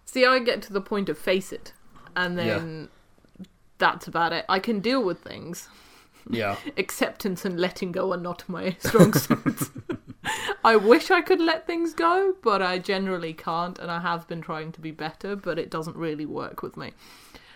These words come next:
Speaker 1: However, taking this not from a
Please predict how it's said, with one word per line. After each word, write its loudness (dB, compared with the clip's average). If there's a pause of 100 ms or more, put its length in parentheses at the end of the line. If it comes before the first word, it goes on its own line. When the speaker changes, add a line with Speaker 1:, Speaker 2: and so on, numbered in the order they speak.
(100)
Speaker 1:
However, 4 (1040)
taking -2
this -2
not -2
from -6
a -6